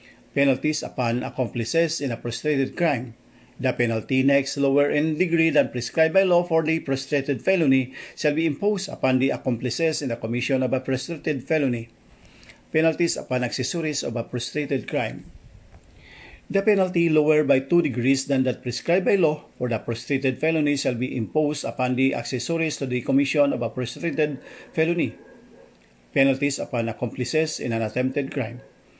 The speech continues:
The penalty next lower in degree than that prescribed by law for an attempt to commit a felony shall be imposed upon the accomplices in an attempt to commit a felony.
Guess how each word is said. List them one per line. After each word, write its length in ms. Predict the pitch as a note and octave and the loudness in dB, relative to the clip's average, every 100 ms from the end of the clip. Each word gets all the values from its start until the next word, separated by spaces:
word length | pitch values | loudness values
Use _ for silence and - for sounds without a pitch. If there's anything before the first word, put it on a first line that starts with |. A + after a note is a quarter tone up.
| _ _ B2 | _ _ -4
The 80 | |
penalty 560 | A#2+ B2 A#2 A2 C#3+ C#3 | 0 2 0 0 2 4
next 320 | C#3 C3+ - | 4 2 0
lower 320 | C3 C#3 D3 | 2 4 4
in 160 | D3 B2 | 4 0
degree 400 | G#2+ A2 C3+ C#3 | -2 0 2 2
than 240 | C3+ C3+ | 4 4
that 160 | C3 B2+ | 4 0
prescribed 400 | C3 - G3+ F#3+ | -4 -2 0 2
by 80 | D3+ | 2
law 320 | D3 C#3 - - - | 4 0 -4 -18 -4
for 160 | E3+ F3+ | 2 2
an 80 | E3 | 2
attempt 400 | D3+ D3+ C#3+ C3+ | 2 4 4 4
to 80 | C#3 | 0
commit 400 | C3+ D3+ D3 - | 2 2 0 -4
a 80 | |
felony 400 | - E3 F#3 F#3 | 0 2 2 0
shall 240 | F3+ D3+ C3 | 2 0 0
be 100 | C3 | -2
imposed 460 | A2 C#3+ D3 D3+ | 0 2 2 0
upon 320 | B2+ C3 C3 C3 | -4 -2 2 2
the 160 | C3+ | 0
accomplices 800 | A#2+ C#3 B2+ C#3+ D#3+ F3+ F3 - - - D#3 | -2 -2 -2 -2 2 2 2 -6 -16 -8 -2
in 160 | D#3+ | 0
an 80 | F#3+ | 0
attempt 400 | E3+ C#3 A#2+ - | 0 0 0 -2
to 80 | A#2+ | -4
commit 400 | A#2 B2+ C#3+ - | 0 2 0 -2
a 160 | C#3+ | -4
felony. 480 | C3+ E3+ E3+ A2+ - | 0 0 0 -2 -6